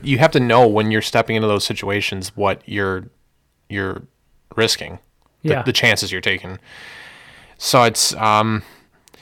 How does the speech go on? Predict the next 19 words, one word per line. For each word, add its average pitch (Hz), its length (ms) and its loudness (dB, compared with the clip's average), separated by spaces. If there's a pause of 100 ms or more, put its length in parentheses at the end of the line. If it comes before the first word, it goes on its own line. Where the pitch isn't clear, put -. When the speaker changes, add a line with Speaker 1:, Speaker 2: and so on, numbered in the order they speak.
(200)
Speaker 1:
and 139 120 0
I 131 60 6
think 147 200 2
the 123 80 -4
protesting 110 480 2
is 101 100 -2
still 101 240 0
kinda 104 220 -2
going 98 260 0
on. 92 260 2
Obviously, 101 520 2
that 98 80 0
was 95 100 -2
a 98 60 -6
big 92 240 -6
focal 98 300 -6
point 95 420 -6 (680)
yesterday, 95 720 -2
uh, - 460 -6